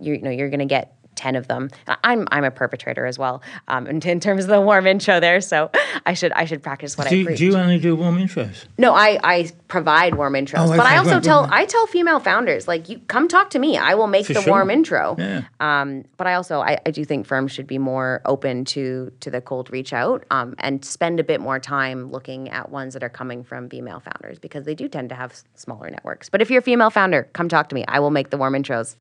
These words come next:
Speaker 2: So to be clear, um, our, all our messaging channels are open. Nobody needs a warm intro or anything to that effect, and it's always been that way, but we just have to keep reinforcing that message.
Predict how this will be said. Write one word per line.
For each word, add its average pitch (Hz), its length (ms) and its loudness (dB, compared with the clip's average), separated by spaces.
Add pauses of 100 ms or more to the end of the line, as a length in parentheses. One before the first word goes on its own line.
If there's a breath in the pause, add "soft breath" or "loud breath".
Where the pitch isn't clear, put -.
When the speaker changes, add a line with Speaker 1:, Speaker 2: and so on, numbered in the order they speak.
Speaker 2:
So 127 260 2
to 151 200 2
be 139 140 0
clear, 113 500 -2 (200)
um, 123 300 0 (160)
our, 160 520 2
all 190 260 6
our 151 180 4
messaging 131 520 0
channels 123 460 2 (120)
are 127 220 4
open. 202 520 2
Nobody 131 520 2
needs 127 520 0
a 139 120 -2
warm 131 340 2
intro 131 440 2
or 131 180 -2
anything 131 320 0
to 117 120 -6
that 117 160 0
effect, 117 340 -4
and 117 80 2
it's 113 160 -4
always 120 340 0
been 120 320 4
that 110 180 -6
way, 117 180 -6
but 120 200 -4
we 123 140 0
just 127 240 -4
have 117 200 -2
to 123 80 -4
keep 120 240 -4
reinforcing 120 720 -4
that 123 180 -8
message. 127 460 -10